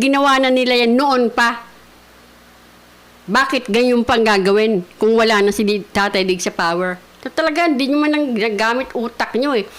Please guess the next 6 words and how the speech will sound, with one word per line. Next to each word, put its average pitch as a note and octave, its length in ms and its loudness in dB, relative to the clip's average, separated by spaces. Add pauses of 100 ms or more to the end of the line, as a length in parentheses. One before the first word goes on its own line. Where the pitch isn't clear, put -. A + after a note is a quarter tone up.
(120)
Dahil B3+ 240 -2
ginagamit C#4+ 640 0
ninyo C#4+ 320 2
yung A#3+ 140 2
galit B3+ 420 0
ninyo. C4 560 -2